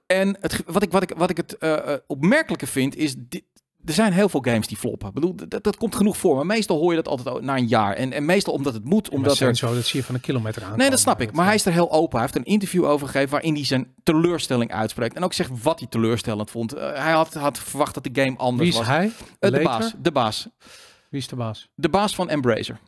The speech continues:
Speaker 2: Die heet Later.
Speaker 1: Eh, nee, Wingforce.
Speaker 2: Oh,
Speaker 1: Wingforce.
Speaker 2: oké.
Speaker 1: Ehm, en, eh, dit is een,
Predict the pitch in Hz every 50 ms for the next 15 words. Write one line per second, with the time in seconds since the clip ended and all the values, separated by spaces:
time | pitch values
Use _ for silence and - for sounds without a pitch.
0 | _ _ _ - 143 131 117 139 139 127 131 120 120 113 110 - 104 104 - _
1 | _ - - _ - 143 143 147 147 147 147 147 147 151 147 151 151 151 147 147
2 | 147 147 147 147 147 147 147 147 147 147 147 151 160 170 165 151 127 131 185 185
3 | 170 - - 117 107 101 - - - - - _ _ - - 139 160 247 220 196
4 | 180 151 120 127 123 113 104 - - - - - - - - - - - - -
5 | - - - 151 151 156 151 147 147 147 143 143 147 147 147 143 143 143 135 -
6 | - - - _ _ _ _ _ _ - - _ - - 147 147 151 151 147 143
7 | 147 135 131 127 - 143 151